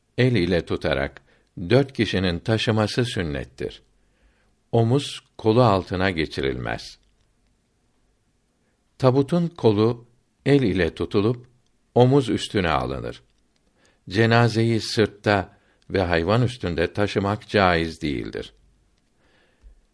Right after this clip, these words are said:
Cenazeyi zaruret olmadıkça kâfirlerin adetine göre araba ve otomobil ile götürmek kerihtir ve meyyite zulmet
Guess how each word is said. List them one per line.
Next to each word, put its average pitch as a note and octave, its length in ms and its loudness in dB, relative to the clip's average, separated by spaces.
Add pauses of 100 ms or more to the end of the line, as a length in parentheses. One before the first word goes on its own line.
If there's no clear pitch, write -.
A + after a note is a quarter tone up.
(180)
Cenazeyi C#3 760 2 (140)
zaruret A#2+ 560 4
olmadıkça F2 800 -2 (840)
kâfirlerin A#2 640 2
adetine F#2 680 -2
göre C#2 320 -4 (600)
araba A2+ 540 2 (280)
ve G2+ 140 6
otomobil G#2+ 600 -2
ile F#2+ 240 2
götürmek G#2+ 580 0 (200)
kerihtir A#2+ 640 0 (500)
ve G#2 180 2
meyyite A2 580 2
zulmet G2 540 -2